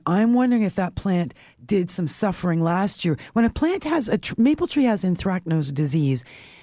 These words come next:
the leaves tend to be smaller than normal. They tend to drop earlier than normal. Uh, and the whole tree just has a certain look to it. It starts, it's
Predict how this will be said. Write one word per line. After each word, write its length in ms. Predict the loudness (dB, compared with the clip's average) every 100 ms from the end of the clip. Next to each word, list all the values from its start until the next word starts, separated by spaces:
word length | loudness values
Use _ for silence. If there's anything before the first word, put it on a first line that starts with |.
| -4
the 100 | 0
leaves 400 | 2 4 2 0
tend 220 | 0 0
to 60 | 0
be 120 | -2
smaller 680 | -4 -4 0 0 2 0 0
than 160 | 0
normal. 460 | 2 2 2 0 -4 -10 -20 -20 _ -6
They 200 | -2 -2
tend 300 | -2 -2 -2
to 100 | -4
drop 520 | -4 0 0 0 -4 -4
earlier 500 | 0 2 2 2 0
than 220 | 0 0
normal. 520 | 0 0 0 -2 -4 -8 -20 -20 -8
Uh, 420 | -2 0 0 -2 -4 -2
and 400 | 0 0 -2 -2
the 100 | 0
whole 320 | 2 2 0
tree 300 | -2 -2 -2
just 180 | -2 -6
has 180 | -6
a 60 | -6
certain 340 | -6 -6 -4
look 460 | -2 0 0 -2 -2
to 200 | -2 0
it. 80 | 0
It 100 | -2
starts, 400 | -2 -4 -4 -8 -12 -8
it's 200 | -8